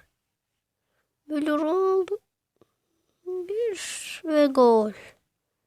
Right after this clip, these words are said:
Arkadaşlar bir dakika uzatma. Bu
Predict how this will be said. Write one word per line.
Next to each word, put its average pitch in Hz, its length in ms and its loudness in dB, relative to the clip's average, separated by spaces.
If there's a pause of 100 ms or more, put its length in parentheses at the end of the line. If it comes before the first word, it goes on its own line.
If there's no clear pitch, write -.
(1800)
Arkadaşlar 349 960 8
bir 339 220 8
dakika 349 460 4
uzatma. 359 760 6 (1700)
Bu 320 160 0